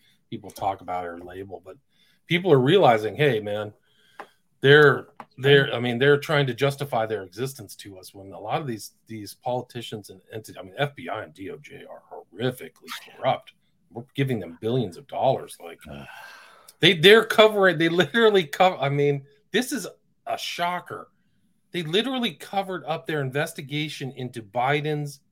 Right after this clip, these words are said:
Speaker 1: taking bribes from Ukraine while Trump was being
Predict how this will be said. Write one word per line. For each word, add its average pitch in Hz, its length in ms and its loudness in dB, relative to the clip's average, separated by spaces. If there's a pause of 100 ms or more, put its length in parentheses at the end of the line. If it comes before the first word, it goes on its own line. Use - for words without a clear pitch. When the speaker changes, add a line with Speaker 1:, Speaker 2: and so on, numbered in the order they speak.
(140)
Speaker 1:
taking 139 440 -6
bribes 120 600 -2 (360)
from 117 180 -6
Ukraine 139 760 0 (260)
while 127 320 0 (240)
Trump 190 400 2
was 147 180 -4
being 135 640 -2